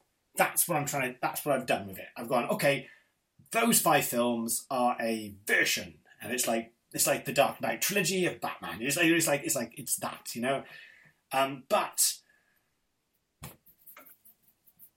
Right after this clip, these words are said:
the more I stood away from it, the more I picked up moments and things that were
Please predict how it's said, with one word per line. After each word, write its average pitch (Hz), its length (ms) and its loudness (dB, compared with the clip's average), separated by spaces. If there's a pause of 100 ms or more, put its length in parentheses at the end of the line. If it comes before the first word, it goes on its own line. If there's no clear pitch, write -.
(140)
the 156 180 4
more 196 420 8
I 165 40 4
stood 156 340 2
away 151 280 2
from 113 220 -2
it, 107 180 -8
the 123 160 -4
more 151 560 2
I 151 100 0
picked - 400 -6
up - 300 -4
moments 147 800 0
and 120 160 -6
things 139 560 -2
that 123 220 -6
were 120 360 -2